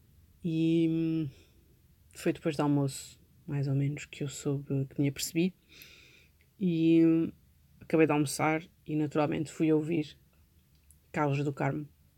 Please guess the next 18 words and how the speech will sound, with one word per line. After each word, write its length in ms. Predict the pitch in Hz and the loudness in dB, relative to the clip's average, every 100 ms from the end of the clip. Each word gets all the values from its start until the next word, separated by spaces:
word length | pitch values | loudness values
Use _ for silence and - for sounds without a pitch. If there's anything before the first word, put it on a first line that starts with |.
| _ _ _ _ _ _ _ _ _ _ _ - - - - - - - - _ _ _ _ _ - | _ _ _ _ _ _ _ _ _ _ _ -20 -20 -20 -20 -20 -20 -20 -20 _ _ _ _ _ -4
E 800 | 180 180 175 175 175 175 175 180 - - _ _ _ _ _ _ _ _ _ _ _ _ _ _ _ _ _ _ _ _ _ _ _ _ _ _ - | 0 2 2 2 0 0 0 -4 -8 -20 _ _ _ _ _ _ _ _ _ _ _ _ _ _ _ _ _ _ _ _ _ _ _ _ _ _ 0
lembrei-me, 600 | 156 160 156 147 147 147 - | 4 6 6 4 2 -2 -6
obviamente, 500 | 143 139 147 143 147 | -6 0 2 2 0
tive 200 | 147 147 | -2 -2
um 40 | |
resgate 440 | 147 147 156 147 | -2 0 0 0
emocional 720 | - 151 - 160 156 147 151 - _ _ _ _ _ _ | -2 -4 -2 0 0 0 -4 -10 _ _ _ _ _ _
de 220 | 156 147 | -4 2
uma 160 | 156 147 | 4 2
vez 580 | 139 151 143 135 - - _ _ _ | 0 0 0 -2 -12 -16 _ _ _
que, 680 | - 160 156 151 151 151 151 | -10 -6 -4 -4 -6 -8 -10
que 120 | - 147 | -6 -2
o 60 | |
encontrei 460 | 143 139 143 143 143 | -2 -2 -4 -2 -2
em 100 | 147 | 0
Alfama. 560 | 143 131 - 151 190 196 - _ _ _ _ - | -2 -4 -4 -2 -4 -6 -16 _ _ _ _ -20
Estava 360 | - 147 139 135 | -6 -4 -2 -4
com, 580 | - 139 135 131 175 | -2 0 0 0 -4